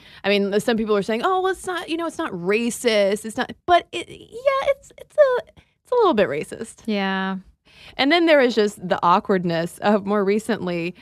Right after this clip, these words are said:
Speaker 1: uh, Ferrero <laughs> launched an ad campaign in Germany for their white chocolate.
Speaker 2: Mm-hmm.
Speaker 1: And their, like, big commercial tagline was, "Germany votes white."
Speaker 2: Ah.
Speaker 1: To which Germans were like,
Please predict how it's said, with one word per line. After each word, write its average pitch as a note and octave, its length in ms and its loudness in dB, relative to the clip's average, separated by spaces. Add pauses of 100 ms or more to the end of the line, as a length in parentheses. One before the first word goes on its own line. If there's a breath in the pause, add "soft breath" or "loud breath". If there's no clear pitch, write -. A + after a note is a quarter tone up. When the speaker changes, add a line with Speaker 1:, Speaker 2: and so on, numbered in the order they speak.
(240 soft breath)
Speaker 1:
uh, F3 120 2
Ferrero F3+ 880 2 (180)
<laughs> - 160 -14
launched G#3+ 540 2
an G3+ 80 2
ad F3 300 0
campaign F3+ 640 -4
in E3 180 -4
Germany F3+ 600 -4 (200)
for F3+ 200 0
their D#3+ 180 0
white D#3+ 360 -6
chocolate. C4 720 -2
Speaker 2:
Mm-hmm. G#3 680 -2
Speaker 1:
And G3 240 0
their, E3+ 400 0
like, E3+ 160 -4 (220)
big G3 240 0
commercial G3+ 480 -4
tagline G3 600 -2
was, F#3 200 -4
"Germany F3+ 480 -2
votes F3 360 -6
white." F3+ 520 -2
Speaker 2:
Ah. C4 840 8
Speaker 1:
To D4+ 100 6
which D4 160 4
Germans B3 480 2
were A#3 100 4
like, G3+ 240 2